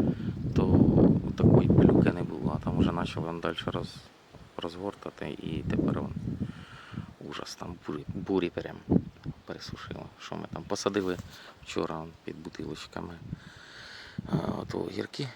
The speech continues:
шість штук вилізло. Дальше сім помідорчиків і п'ять перчиків. Е, садить ще поки, поки вони під бутилками, тому що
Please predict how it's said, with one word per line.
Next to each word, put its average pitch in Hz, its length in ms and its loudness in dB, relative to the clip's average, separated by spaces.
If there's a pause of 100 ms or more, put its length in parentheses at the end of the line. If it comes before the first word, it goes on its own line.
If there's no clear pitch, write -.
(120)
шість - 220 -8
штук - 260 -12
вилізло. 110 500 -2 (1300)
Дальше - 640 0 (240)
сім - 260 -8
помідорчиків - 920 2 (120)
і - 60 -10
п'ять - 320 -8
перчиків. - 540 -10 (1200)
Е, 95 60 -6 (440)
садить 92 400 -4
ще - 300 -8 (420)
поки, - 340 -2 (760)
поки - 220 0
вони 92 240 0
під 87 200 -10
бутилками, 92 560 -6 (180)
тому - 220 0
що - 160 -4